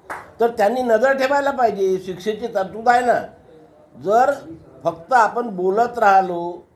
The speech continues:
तर काही होणार नाही, त्याच्यामध्ये कृतीसुद्धा असायला पाहिजे. आणि तरतूद आहे की आपण तहसीलदाराकडे माहिती मागवू शकतो, ती माहिती मिळतात. कारण ज्या व्यक्तीला प्रमाणपत्र दिलं ते योग्य आहे की अयोग्य आहे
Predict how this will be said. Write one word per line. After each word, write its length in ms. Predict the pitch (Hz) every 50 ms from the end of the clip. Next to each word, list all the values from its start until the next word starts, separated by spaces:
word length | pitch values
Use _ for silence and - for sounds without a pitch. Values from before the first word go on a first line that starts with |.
| _ _ _ _ _ _ -
तर 120 | 233 247
काही 300 | 233 233 208 196 196 202
होणार 320 | 196 190 185 185 175 175
नाही, 220 | 170 180 185 196 190
त्याच्यामध्ये 480 | 185 160 151 175 170 180 175 175 180
कृतीसुद्धा 880 | 160 - - 151 143 143 180 190 - 208 240 240 180 208 185 165 190 180
असायला 560 | 165 156 - 165 160 156 165 175 190 214 185 - - _ - - _ _ _ _ -
पाहिजे. 560 | 151 151 156 185 185 180 175 165 156 151 156 - - _ - _ -
आणि 200 | 151 175 202 220 220 208
तरतूद 380 | 180 170 165 156 214 233 226 220
आहे 140 | 196 196
की 140 | 190 160 202
आपण 240 | 190 - - 196 202 190 185
तहसीलदाराकडे 760 | 170 165 160 165 175 165 170 165 165 170 165 160 165 165 180 185
माहिती 420 | 175 156 127 135 139 - 165 160
मागवू 480 | 151 139 131 135 139 160 165 185 220 214 - - _ _ _ _ _ _ _ _
शकतो, 540 | - 165 123 - - - 190 208 214 233 226
ती 400 | - - - _ - 185 220 240
माहिती 400 | 233 208 175 170 180 185 196 196
मिळतात. 520 | 190 165 160 165 160 165 - 190 165 135 - - - _ _ _ _ _ _ _ -
कारण 240 | 190 214 240 254 262 262 - - - - - - - - _ _ 156 156 151 151
ज्या 240 | 165 180 202 220
व्यक्तीला 600 | 233 214 202 196 - - - 190 208 202 220 220
प्रमाणपत्र 760 | 226 226 214 185 175 180 185 190 190 185 196 196 - 185 202 202
दिलं 320 | 170 175 180 180 190 202
ते 200 | 202 208 196 196
योग्य 400 | 165 165 170 165 165 170 190 185
आहे 180 | 190 190 185 185
की 220 | 185 196 208 202
अयोग्य 520 | 160 165 170 175 180 180 180 175 165 180
आहे 400 | 175 151 135 147 160 165 160 135